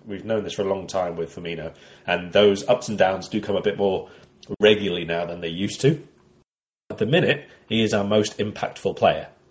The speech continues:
That's how it is. So you don't take him out of the team when the rest of the side is struggling for cohesion and, uh, ability to, to play at their highest level and all the rest of it. There's,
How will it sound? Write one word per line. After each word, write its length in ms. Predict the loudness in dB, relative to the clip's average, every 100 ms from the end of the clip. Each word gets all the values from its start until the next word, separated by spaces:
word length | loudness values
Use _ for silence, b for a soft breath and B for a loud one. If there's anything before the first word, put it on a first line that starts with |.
| _ -20 -2
That's 220 | 0 0 2
how 200 | 0 0
it 120 | -2
is. 220 | -4 -2
So 80 | 0
you 100 | 2
don't 220 | 2 2
take 200 | 0 -2
him 100 | -2
out 120 | -6
of 80 | -6
the 60 | -6
team 320 | -4 -4 -4
when 180 | -6 -2
the 80 | 4
rest 240 | 4 2
of 60 | -4
the 80 |
side 260 | 2 2 2
is 80 | -2
struggling 500 | 0 0 0 -6 -6
for 400 | -2 2 2 0 B B -6
cohesion 720 | -4 2 2 2 0 0 -4
and, 640 | -6 -4 -4 -4 -8 -10 -12 b b b b -12
uh, 60 | -8 -6
ability 480 | -4 2 4 2 -2
to, 260 | -2 -2 -2
to 100 | -4
play 180 | 0 2
at 80 | 2
their 140 | 2
highest 300 | 4 2 4
level 280 | 4 4 0
and 80 | -2
all 140 | -2
the 60 | -2
rest 200 | -2 -4
of 60 |
it. 100 | -8
There's, 160 | -8